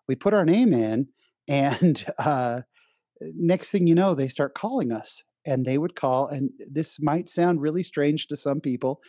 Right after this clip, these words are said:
but they would call and say, "We have a young woman who, you know, needs a home, and her name is Jenny." And we'd go,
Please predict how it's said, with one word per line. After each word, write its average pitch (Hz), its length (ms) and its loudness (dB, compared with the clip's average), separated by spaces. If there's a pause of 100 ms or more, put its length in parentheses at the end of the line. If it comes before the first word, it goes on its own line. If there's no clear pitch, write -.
(280)
but 143 100 -6
they 147 140 2
would 175 120 -2
call 147 220 0
and 139 120 -2
say, 135 140 -2
"We 135 160 -2
have 160 180 0
a 170 60 0
young 151 240 2
woman 135 300 2
who, 131 300 -2 (440)
you 135 80 0
know, 127 200 2
needs 135 280 2
a 147 60 0
home, 147 500 0 (340)
and 135 380 2
her 139 300 0
name 131 380 2
is 135 600 -2 (200)
Jenny." 131 420 2 (560)
And 127 100 -8
we'd 131 140 -4
go, 120 120 -6